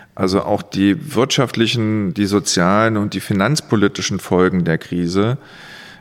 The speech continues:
äh, die werden das große Thema unserer Ratspräsidentschaft sein. Und da gibt es natürlich an Deutschland Erwartungen, die an uns herangetragen werden, denen wir auch gerecht werden wollen. Und deshalb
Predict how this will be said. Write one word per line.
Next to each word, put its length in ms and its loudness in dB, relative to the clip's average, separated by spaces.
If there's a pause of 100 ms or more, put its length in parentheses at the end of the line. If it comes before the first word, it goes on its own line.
(140)
äh, 160 2 (220)
die 280 4
werden 1000 0 (580)
das 220 -2
große 500 2
Thema 520 2 (100)
unserer 480 2
Ratspräsidentschaft 960 0
sein. 260 0
Und 140 -2
da 80 2
gibt 220 -2
es 120 -8
natürlich 440 0
an 120 0
Deutschland 520 0
Erwartungen, 600 0
die 100 2
an 140 2
uns 160 -2
herangetragen 800 0
werden, 380 2 (760)
denen 420 0
wir 120 2
auch 140 0
gerecht 360 -2
werden 260 0
wollen. 280 2
Und 160 -2
deshalb 540 0